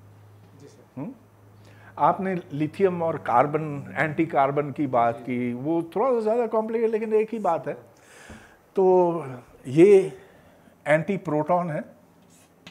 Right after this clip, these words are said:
Speaker 2: ये प्रोटॉन है। अच्छा, जब एंटी प्रोटॉन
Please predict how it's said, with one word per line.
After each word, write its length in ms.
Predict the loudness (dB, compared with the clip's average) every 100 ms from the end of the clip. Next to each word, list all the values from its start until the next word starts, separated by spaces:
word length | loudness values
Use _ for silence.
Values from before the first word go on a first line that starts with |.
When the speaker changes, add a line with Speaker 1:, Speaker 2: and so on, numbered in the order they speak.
| _ -20 -20 _ -18 -18 _ _ _ -20 -20 _ -20 _ _ _ _ _ _ _ _ _ _ -6
Speaker 2:
ये 140 | -6
प्रोटॉन 500 | -6 -10 -10 -12 -14
है। 140 | -16 -20 _ _ _ -20 -20 -20 -20 _ _ _ _ _ _ _ _ -20 _ -12
अच्छा, 360 | -10 -8 -10 -12 _ _ _ _ _ _ _ _ _ _ _ -8
जब 300 | -2 -2 -2
एंटी 320 | -6 -6 -8
प्रोटॉन 680 | -8 -6 -6 -4 -8 -8 -12